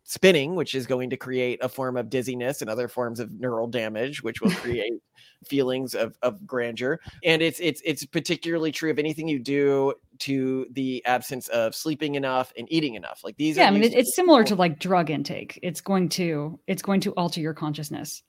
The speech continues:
Speaker 1: But it also makes people incredibly susceptible to ideas. And as we have pointed out in, in other episodes, the human brain did not evolve i-, in any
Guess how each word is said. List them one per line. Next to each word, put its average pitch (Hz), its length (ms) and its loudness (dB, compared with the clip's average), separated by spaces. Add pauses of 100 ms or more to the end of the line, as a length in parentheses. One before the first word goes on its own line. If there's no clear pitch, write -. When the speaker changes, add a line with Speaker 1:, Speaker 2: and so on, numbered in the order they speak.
Speaker 1:
But 185 140 4
it 202 80 8
also 214 200 6
makes 208 160 0
people 185 260 0
incredibly 151 440 2
susceptible 120 680 -4
to 131 140 -4
ideas. 117 520 -6 (320)
And 160 260 4
as 185 300 4
we 214 100 0
have 196 160 0
pointed 170 380 0
out 156 280 6
in, 139 140 0
in 123 460 -4
other 120 200 -6
episodes, 143 720 0 (340)
the 147 120 0
human 269 480 -2
brain 151 520 -2
did 147 160 -4
not 160 360 0 (120)
evolve 131 800 2 (160)
i-, 147 40 -2
in 143 300 -2
any 151 400 -2